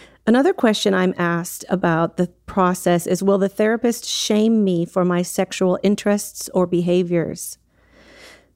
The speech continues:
The answer is no, or at least it should be no.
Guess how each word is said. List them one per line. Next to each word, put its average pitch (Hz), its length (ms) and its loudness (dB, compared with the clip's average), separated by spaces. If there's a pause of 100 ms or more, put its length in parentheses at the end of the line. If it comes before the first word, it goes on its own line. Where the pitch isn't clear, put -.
(440)
The 226 140 6
answer 311 320 4
is 302 160 2
no, 269 420 4
or 147 120 0
at 214 60 2
least 254 200 2
it 220 100 2
should 262 320 2
be 208 140 2
no. 180 400 -2